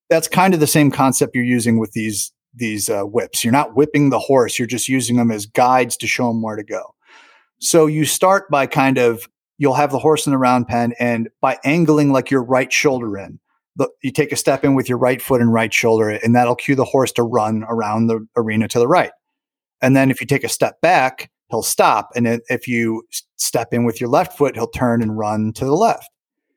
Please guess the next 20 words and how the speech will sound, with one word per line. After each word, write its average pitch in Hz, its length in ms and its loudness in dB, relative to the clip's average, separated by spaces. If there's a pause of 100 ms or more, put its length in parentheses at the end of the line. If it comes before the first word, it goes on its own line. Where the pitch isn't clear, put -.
(140)
So 170 200 2
you 156 160 2
start 196 320 4
with 190 100 -2
these 143 180 2
really 170 180 2
basic 135 480 0
activities 123 600 -2
of 110 120 0
him 160 240 2
watching 143 520 2
you 135 220 0
for 131 160 -6
physical 139 420 0
cues 127 480 0
as 117 160 2
to 117 100 0
when 117 200 2
he's 120 200 0
sup-, - 100 -12